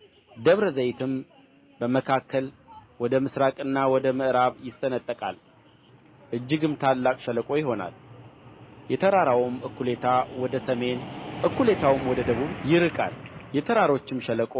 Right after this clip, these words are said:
እስከ አጸል ይደርሳልና በተራሮች ሸለቆ ትሸሻላችሁ። በይሁዳም ንጉሥ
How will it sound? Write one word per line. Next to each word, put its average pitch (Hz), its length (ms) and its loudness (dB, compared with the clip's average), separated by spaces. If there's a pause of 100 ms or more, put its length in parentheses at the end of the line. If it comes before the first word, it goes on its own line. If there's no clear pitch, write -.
(160)
እስከ - 200 -14 (380)
አጸል 139 360 0
ይደርሳልና 110 720 -4 (880)
በተራሮች 123 500 2
ሸለቆ 131 340 -2 (160)
ትሸሻላችሁ። 117 800 -4 (1000)
በይሁዳም 160 560 2
ንጉሥ 120 340 -4